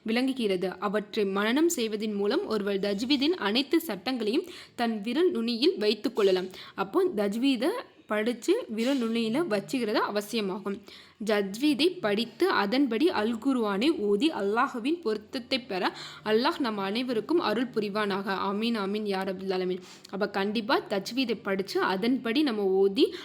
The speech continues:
அல்லாஹ்வுடைய பொருத்தத்தை பெறுவதற்கு அல்லாஹ் தாலா தான் அருள் புரியணும். ஏன்னா அல்லாஹ் தான் சொல்கிறான், "நான் உங்களுக்கு நேர்வழி தந்தாதான் நீங்க நேர்வழி ஆகுவீங்க" அப்படிங்கிறது. அப்ப இன்ஷா அல்லாஹ் அல்லாஹ்ட்ட ஒவ்வொரு நாளும் துவா செய்து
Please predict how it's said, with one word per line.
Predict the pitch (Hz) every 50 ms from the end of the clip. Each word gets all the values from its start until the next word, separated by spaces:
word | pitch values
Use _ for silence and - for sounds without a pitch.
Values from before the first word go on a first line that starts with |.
| - -
அல்லாஹ்வுடைய | 196 196 202 214 233 240 247 262 247 208 208
பொருத்தத்தை | 196 202 - 202 214 - - 254 240 - - - 285 359 - - - - - -
பெறுவதற்கு | - 233 226 233 233 202 208 208 202 202 - -
அல்லாஹ் | - - 202 208 220 269 285 254
தாலா | 208 214 196 190 196 190
தான் | 185 196 277 381 -
அருள் | 214 208 214 233 240
புரியணும். | 233 - 202 190 185 180 180 190
ஏன்னா | 196 254 285 -
அல்லாஹ் | 196 196 196 214 226 262 247
தான் | 247 285 320
சொல்கிறான், | - 254 220 220 220 202 185
"நான் | 185 190 196
உங்களுக்கு | 196 196 196 196 196 226
நேர்வழி | 202 196 214 226 226 240 233
தந்தாதான் | - 220 202 202 196 202 208 277
நீங்க | 330 277 220
நேர்வழி | 202 202 208 214 196 214 202 208
ஆகுவீங்க" | 190 185 190 190 220 196 190 185 185 185 196 196 190 - - - - -
அப்படிங்கிறது. | - 208 185 214 214 202 196 180
அப்ப | 175 175 -
இன்ஷா | 185 190 196 190 -
அல்லாஹ் | 240 214 202 233 302 285 202
அல்லாஹ்ட்ட | 190 196 202 208 202 -
ஒவ்வொரு | 294 247 196 190 185 180 214 214 202
நாளும் | 196 185 196 277 330 226
துவா | 196 196 202 208
செய்து | 214 - 220 196 196 202 349 -